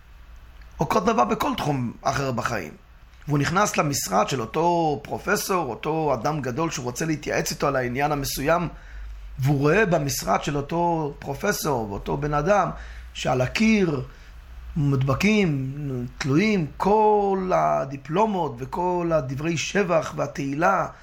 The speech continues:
שמשבחים אותו ומפארים אותו, יבוא הבן אדם ויגיד, "אה, הוא בעל גבה, אני לא הולך אליו." זה טיפשות להגיד ככה,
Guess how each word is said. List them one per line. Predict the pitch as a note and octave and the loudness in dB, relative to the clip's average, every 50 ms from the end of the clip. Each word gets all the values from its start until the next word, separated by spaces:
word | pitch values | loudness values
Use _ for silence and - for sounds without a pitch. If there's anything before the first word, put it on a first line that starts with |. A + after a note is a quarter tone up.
| - - - - | -20 -20 -16 -10
שמשבחים | - - D3 C#3+ B2+ - C#3 - - - G#3+ G#3+ | -8 -6 -4 -4 -4 -4 -6 -6 -2 0 0 2
אותו | G3 F#3+ - E3+ D3 | 0 0 0 0 -2
ומפארים | D3+ C#3+ C#3 C3+ C3+ - C#3 C#3 C#3+ D#3+ G#3+ G3+ | 0 -2 -4 -4 0 2 2 2 2 2 2 2
אותו, | F#3 F3+ - E3 C3+ B2+ - - - - - - - - - - - - - - - - | 2 0 0 -2 -6 -6 -6 -12 -18 -20 -20 -20 -20 -20 -20 -20 -20 -20 -20 -18 -8 -4
יבוא | D#3 B2+ C3 D#3+ D#3+ | -2 2 4 4 4
הבן | D3 E3+ E3+ | 4 4 2
אדם | E3+ E3 F#3 F3+ | 2 2 2 2
ויגיד, | F3+ F3+ F3 F#3 G3 D3+ C#3 | 2 0 0 0 -2 -2 0
"אה, | C#3+ D3 D#3 D#3+ E3 D#3+ D#3+ D#3+ D#3 D#3 D3+ D3 C#3+ C#3 | 2 4 4 6 6 6 4 4 4 4 2 2 0 2
הוא | C#3+ F3 G3 | 2 4 4
בעל | E3+ F#3 F3+ E3+ E3 D#3 | 4 6 4 4 4 2
גבה, | C#3+ D3+ D3 C#3 C#3+ A#2+ G#2 - - - - - - - - - - - - - | 2 2 2 2 2 0 0 -2 -6 -18 -20 -20 -20 -20 -20 -20 -20 -18 -12 -6
אני | F#3 D3 D#3 | -2 0 2
לא | E3 E3+ | 4 4
הולך | E3 D#3 D3+ C#3+ C3 A#2+ B2+ | 4 4 4 2 2 0 0
אליו." | A2+ G#2+ F#2+ F2+ - - - - - - - - | 0 0 -2 -2 -4 -12 -20 -20 -20 -20 -18 -12
זה | - C#3+ C3 | -8 -6 -6
טיפשות | - - - - - B3+ - - | -4 -6 -4 -2 -2 -2 0 2
להגיד | G#3 E3 C3 C#3+ B2 | 2 2 2 0 -2
ככה, | - C3 A#2 - - E2 | -2 -2 -2 -2 -2 -6